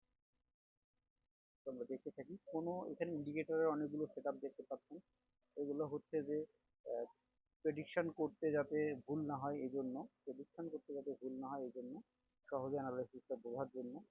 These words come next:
তো আপনার ইন্ডিকেটর লাগবে, তার সাথে আপনার হলো যে, আহ, ক্যান্ডেল,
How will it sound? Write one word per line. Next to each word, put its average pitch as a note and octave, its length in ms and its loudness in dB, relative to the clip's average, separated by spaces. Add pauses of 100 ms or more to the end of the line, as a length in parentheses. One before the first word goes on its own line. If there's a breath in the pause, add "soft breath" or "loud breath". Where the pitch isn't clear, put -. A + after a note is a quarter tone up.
(280)
তো - 40 -4 (100)
আপনার D#3 240 -2 (140)
ইন্ডিকেটর C#3 400 -4 (100)
লাগবে, B2+ 260 2 (460)
তার C3+ 200 0
সাথে - 220 -6 (380)
আপনার B2+ 340 -6 (120)
হলো C3 240 -6
যে, C#3+ 100 -2
আহ, F#3+ 280 -6 (440)
ক্যান্ডেল, C#3 340 -2